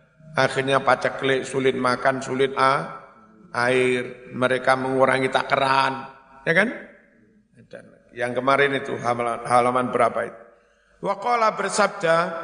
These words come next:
Rasulullah sallallahu alaihi wasallam, "Ma dhahara," tidaklah muncul, tidaklah muncul menjadi fenomena,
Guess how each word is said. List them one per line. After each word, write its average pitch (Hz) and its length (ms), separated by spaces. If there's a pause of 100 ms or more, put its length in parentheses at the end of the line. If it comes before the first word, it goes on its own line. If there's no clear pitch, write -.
(420)
Rasulullah 175 600
sallallahu 160 640
alaihi 147 500
wasallam, 143 640 (1500)
"Ma 170 240 (220)
dhahara," 175 640
tidaklah 156 720
muncul, 180 380 (1000)
tidaklah 135 500
muncul 170 380
menjadi 151 420
fenomena, 156 800